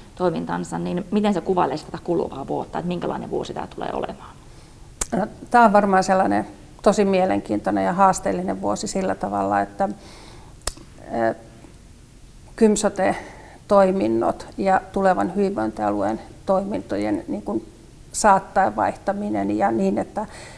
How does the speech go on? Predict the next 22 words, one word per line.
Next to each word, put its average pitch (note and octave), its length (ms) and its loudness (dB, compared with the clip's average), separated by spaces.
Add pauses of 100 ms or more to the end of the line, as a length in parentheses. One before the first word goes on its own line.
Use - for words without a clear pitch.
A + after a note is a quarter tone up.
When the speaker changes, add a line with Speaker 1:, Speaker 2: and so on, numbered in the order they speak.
(260)
Speaker 2:
että - 200 -6
kaikki G3+ 300 -2
se, G3+ 160 -2
mitä F#3+ 240 0
tällä G3+ 280 0
hetkellä - 400 -6
Kymsotessa - 680 -4
tehdään, G#3 560 -4
niin, G3+ 300 -8
niin G3 160 0
tukee G3+ 400 0
sitten - 420 -8
sen - 340 -6
hyvinvointialueen, F#3+ 880 -2 (760)
ää, G#3 140 -4 (440)
niin F#3 220 -4
kuin A3+ 140 -2 (140)
hyvää G3 240 6
starttia G3 680 0
ja A3 120 -2
aloitusta. - 680 -2 (160)
Niin, G3 460 -4